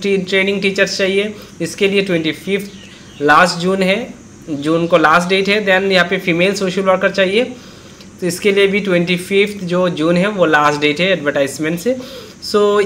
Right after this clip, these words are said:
ये सभी post है। बाकी मैं एक पीडीएफ खुला, खोल के open करके आपको दिखा देता हूँ। हम्म, अच्छा, ये पीडीएफ मैं open कर लेता हूँ आपको दिखाने के लिए, बाकी सब आप download करके देख लेना। अगर आप eligible हो and interested हो, definitely, definitely आप फॉर्म,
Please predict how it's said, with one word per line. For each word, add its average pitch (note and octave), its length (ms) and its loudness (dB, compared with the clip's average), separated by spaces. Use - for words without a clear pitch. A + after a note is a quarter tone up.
ये A3+ 140 4
सभी A3+ 300 0
post G3+ 380 2
है। G#3 60 4
बाकी F3 300 4
मैं G#3+ 120 4
एक A3 300 0
पीडीएफ G3+ 300 0
खुला, F#3 140 2
खोल E3+ 460 0
के F3 160 -4
open E3+ 300 2
करके F#3 220 2
आपको F3 200 0
दिखा E3 260 0
देता E3+ 260 2
हूँ। C4 180 0
हम्म, E3+ 1000 2
अच्छा, - 200 2
ये E3 220 6
पीडीएफ G3 340 2
मैं G#3+ 80 2
open F3+ 340 4
कर F3+ 140 6
लेता E3+ 280 4
हूँ G3 140 4
आपको - 200 2
दिखाने D#3 380 0
के E3+ 120 -2
लिए, G3 100 0
बाकी E3 280 0
सब F#3+ 200 0
आप D#3+ 180 4
download D#3 280 2
करके F3 260 -2
देख E3 260 0
लेना। D#3+ 400 2
अगर D3 320 4
आप F#3 140 4
eligible F#3+ 400 0
हो G#3 60 4
and G3+ 140 2
interested F#3+ 400 -2
हो, G3 40 2
definitely, F#3 420 0
definitely F3+ 360 2
आप F3 160 2
फॉर्म, E3+ 220 4